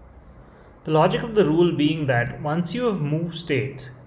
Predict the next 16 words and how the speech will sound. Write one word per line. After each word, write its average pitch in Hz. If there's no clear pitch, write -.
you 151
have 175
to 214
repay 175
the 185
road 135
tax 147
already 147
paid 135
to 139
the 135
first 160
state 123
as 175
the 202
new 202